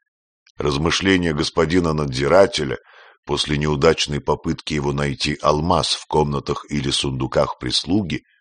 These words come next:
привели его к совершенно новому заключению.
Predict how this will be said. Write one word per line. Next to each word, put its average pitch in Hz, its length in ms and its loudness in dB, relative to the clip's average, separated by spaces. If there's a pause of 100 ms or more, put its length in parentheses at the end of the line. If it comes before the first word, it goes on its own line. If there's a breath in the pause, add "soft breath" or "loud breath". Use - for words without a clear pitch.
(520)
привели 113 520 8
его 139 220 6
к - 80 2
совершенно 135 1040 6
новому 90 600 6
заключению. 80 920 0